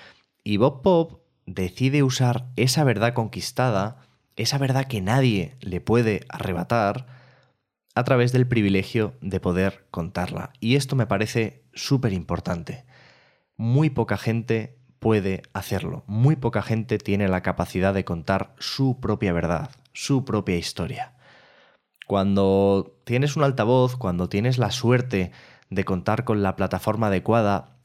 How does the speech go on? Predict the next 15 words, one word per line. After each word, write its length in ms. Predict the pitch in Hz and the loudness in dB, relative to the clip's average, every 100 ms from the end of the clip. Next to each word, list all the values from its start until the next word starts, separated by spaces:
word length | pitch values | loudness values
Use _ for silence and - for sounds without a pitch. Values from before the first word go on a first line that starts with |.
| - | -8
y 120 | 117 | -6
con 240 | 123 120 107 | -2 -2 0
la 160 | 101 | 0
atención 520 | 98 98 95 - 180 | -2 -2 -4 -2 -2
adecuada 520 | 160 107 110 131 101 92 | 0 -2 0 0 0 -2
también 320 | 92 104 98 | -2 -2 0
de 100 | 90 | 0
la 100 | 87 | -2
gente 300 | - 110 107 | -4 -4 -4
que 80 | - | -4
te 120 | 87 | -6
escucha, 540 | - 123 123 98 90 - - - _ _ _ _ _ - | -4 -2 0 -2 -4 -8 -20 -20 _ _ _ _ _ 0
todo 280 | 156 147 139 | 2 4 4
eso 260 | 131 131 | 4 2
es 360 | 117 123 123 | 4 2 0